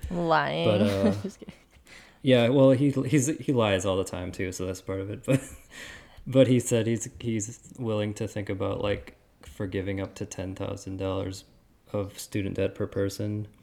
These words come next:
Speaker 2: of federal loans. So it's, like, the stupid little half measures that do jack shit,
Speaker 1: Yeah.
Speaker 2: you know? Like the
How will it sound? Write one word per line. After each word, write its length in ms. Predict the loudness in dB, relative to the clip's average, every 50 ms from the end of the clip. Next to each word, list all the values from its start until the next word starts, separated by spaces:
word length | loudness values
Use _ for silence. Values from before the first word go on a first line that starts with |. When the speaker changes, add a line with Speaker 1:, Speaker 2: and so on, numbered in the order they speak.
| _ _ -20 -14 -6 -4
Speaker 2:
of 160 | -4 -4 -4
federal 540 | -2 -2 0 0 2 2 0 0 0 0 0
loans. 640 | 0 0 0 0 -2 -2 -4 -4 -6 -8 -12 -14 -18 _ -20 -20 -20 -20 -20 -20 -12
So 180 | -2 2 2 4
it's, 100 | 4 6
like, 240 | 6 4 4 4 2
the 100 | -2 -2
stupid 760 | -2 -2 -2 0 2 2 2 2 2 0 -2 -4 -12 -10 -6 -2
little 240 | 0 2 2 2 0
half 320 | 0 -2 -2 -2 -4 -4
measures 440 | -2 -2 -2 -2 -2 -4 -4 -4 -6
that 260 | -6 -8 -8 -8 -6
do 160 | -6 -6 -6 -6
jack 340 | -6 -6 -6 -6 -6 -8
shit, 200 | -8 -6 -2 0
Speaker 1:
Yeah. 220 | 2 4 4 4 2 2
Speaker 2:
you 40 | 0
know? 80 | -4 -6 -10 -16 -20 -20 -20 -20 -20 -20 -20 -20 -20 -20 -20 -20 -20 _ _ -20 -20 -20 -20 -20 -20 -12 -6
Like 240 | -2 -2 -2 -2 -2
the 140 | -2 -4 -4